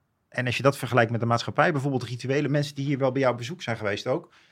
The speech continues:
Eén iemand die vertelde ook hoe die afscheid had genomen in Afghanistan, eh, van, van een collega. En hoe,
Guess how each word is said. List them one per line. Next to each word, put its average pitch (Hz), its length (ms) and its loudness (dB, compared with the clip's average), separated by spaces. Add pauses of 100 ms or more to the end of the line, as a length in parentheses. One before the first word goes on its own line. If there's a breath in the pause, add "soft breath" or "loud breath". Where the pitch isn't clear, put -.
Eén 139 160 -4
iemand 139 180 -4
die 120 100 -12
vertelde 151 340 0
ook 123 160 0
hoe 131 100 -6
die 127 120 -8
afscheid 143 300 -4
had 127 120 -6
genomen 131 260 -4
in 120 60 -8
Afghanistan, 127 800 -4
eh, 120 140 -4
van, 120 300 -6
van 113 200 -6
een 107 80 -6
collega. 127 600 0 (360 soft breath)
En - 100 -6
hoe, 123 120 -6